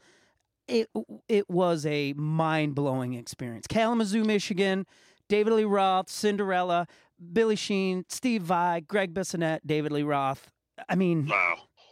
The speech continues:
Speaker 1: big, big, pr-, big show, big production. Now at my age, I'm not so fond of the production. My last big concerts I saw, I saw Motley Crue on the Carnival of Sins. I'm on the D V D for anyone who,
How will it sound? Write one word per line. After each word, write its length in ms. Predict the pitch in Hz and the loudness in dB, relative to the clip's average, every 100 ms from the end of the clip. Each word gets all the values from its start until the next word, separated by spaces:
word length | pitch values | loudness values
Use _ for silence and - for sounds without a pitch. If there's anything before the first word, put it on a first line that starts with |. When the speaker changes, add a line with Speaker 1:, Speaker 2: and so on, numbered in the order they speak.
| _ 175 123 | _ -12 0
Speaker 1:
big, 360 | 208 143 117 _ _ _ - 139 | 0 0 -8 _ _ _ -14 -2
big, 360 | 208 214 196 202 _ _ - | 0 2 -2 -8 _ _ -10
pr-, 100 | - | -4
big 380 | - 135 233 175 | -4 2 0 0
show, 480 | - 196 151 123 - - | -6 -2 0 -2 -8 -2
big 380 | 254 262 202 180 _ | 0 0 -2 -10 _
production. 680 | - 214 180 170 - 175 170 - _ _ _ _ 220 | -4 0 0 -2 -2 -2 -2 -6 _ _ _ _ -4
Now 560 | 226 226 240 262 262 | 0 2 2 2 2
at 140 | 233 220 | 0 0
my 160 | 214 | 0
age, 280 | 214 214 185 | 2 0 0
I'm 200 | 160 165 | 0 0
not 300 | 175 196 - | 0 -2 -4
so 580 | - - 202 196 190 190 _ _ | -10 -2 0 2 2 -2 _ _
fond 460 | - 180 185 190 | -4 0 0 0
of 160 | 190 160 | -2 -2
the 80 | 180 | -6
production. 720 | - 190 180 - 202 196 208 - | -2 0 0 -2 -2 0 -2 -4
My 140 | 170 | -2
last 440 | 190 233 247 - _ _ _ _ _ _ - _ _ _ _ - | 0 2 0 -4 _ _ _ _ _ _ -20 _ _ _ _ -2
big 240 | 226 160 | -2 -2
concerts 520 | - 196 190 - 156 160 | -6 -2 -2 -2 -4 -2
I 100 | 139 | -2
saw, 220 | - 185 | 0 0
I 60 | |
saw 200 | 165 185 | 0 0
Motley 380 | 170 180 190 180 | 2 2 0 -4
Crue 280 | - 190 180 | 0 2 2
on 120 | 165 | 2
the 80 | 156 | 0
Carnival 500 | - 170 175 160 160 | 0 0 0 0 -2
of 100 | 139 | -2
Sins. 420 | - 180 165 180 | -2 0 2 0
I'm 160 | 170 156 | -2 0
on 160 | 160 165 | 2 0
the 40 | |
D 180 | 147 165 | 0 0
V 120 | 156 | 2
D 180 | 147 151 | 2 0
for 160 | 156 151 | 0 0
anyone 280 | 151 151 156 | 2 2 2
who, 220 | 156 | 2